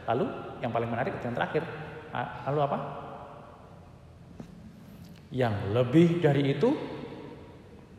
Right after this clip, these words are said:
ya elah, berasal dari si jahat." Apa yang lebih dari iya? Kalau iya katakan iya, kalau tidak katakan tidak. Lebih dari itu apa? Aku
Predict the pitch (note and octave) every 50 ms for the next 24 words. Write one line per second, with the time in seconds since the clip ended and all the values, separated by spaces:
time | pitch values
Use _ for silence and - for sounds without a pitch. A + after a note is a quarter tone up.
0 | - - - - - - G#2 G#2+ A2+ B2 - - F#2+ F#2 F2 E2+ E2+ E2 E2 E2
1 | E2 - - - - - - - - - - - - - - - - - - D3+
2 | D3 C3+ - - - C#3 C#3 D#3 E3 D#3+ - - E3 C#3+ C3+ C3 C3 - - -
3 | - - D3 C#3 C3+ B2+ B2 A#2+ B2 A#2 A2 G#2+ - - A#2 A2 G#2 - - G#2+
4 | F#2+ F2+ F2+ F2+ F2+ F2+ F#2 F2 - - - - - - - - - - - -
5 | E3+ F3+ C4 B3 A3+ G#3+ G3 F#3 E3 D3+ D3+ D3 D3 C#3+ C3 C3 B2 - - -
6 | - - - - - - D#3+ D#3+ D3+ D3 C#3+ D3+ F3 F3+ F3 F3 - E3 D#3 -
7 | D3+ C3 B2+ A#2+ A#2 G#2+ - C3 C3+ C3 D3 C#3+ F#3+ - - D3 - D3 C#3 C3
8 | C3+ A#2+ - A#2 G#2+ - - - - - D#3+ D3+ D3+ C#3 C3+ C#3 D3+ G3 G3+ F#3
9 | - A2+ G#2 - - - - - - - - - - - - - - - - -
10 | - - - - - - - - - - - - - - - - - - - A#2
11 | A2+ - - A#2+